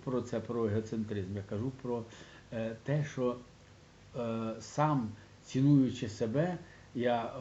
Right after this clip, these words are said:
хочу сказати, щоб ми поважали один одного, щоб ми поважали не тільки в собі самого себе, а поважали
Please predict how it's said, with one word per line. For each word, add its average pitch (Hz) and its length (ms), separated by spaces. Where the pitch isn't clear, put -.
хочу 147 300
сказати, 139 360
щоб 135 140
ми 123 120
поважали 120 640
один 120 420
одного, 92 480
щоб 113 180
ми 127 80
поважали 127 720
не 117 180
тільки 160 520
в 117 120
собі 143 640
самого 127 540
себе, 104 440
а 117 100
поважали 123 640